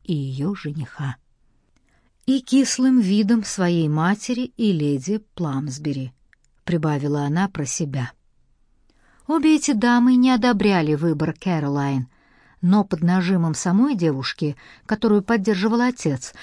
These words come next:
сестра и брат леди Уитмен пришлось уступить и согласиться на брак дочери с человеком, чей дядя закончил свои дни в сумасшедшем доме, а сестра потеряла рассудок и совершила два убийства.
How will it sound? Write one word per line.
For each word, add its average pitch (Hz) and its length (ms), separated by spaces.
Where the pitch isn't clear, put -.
сестра 302 600
и 196 120
брат 196 580
леди 202 420
Уитмен 226 540
пришлось - 560
уступить 180 640
и 254 80
согласиться 262 720
на 160 160
брак 170 260
дочери 240 400
с - 40
человеком, 196 720
чей 233 240
дядя 220 340
закончил 175 520
свои 160 320
дни 220 320
в - 60
сумасшедшем 202 640
доме, 131 360
а - 100
сестра - 400
потеряла 190 460
рассудок 226 520
и 269 60
совершила 165 560
два 175 360
убийства. 147 800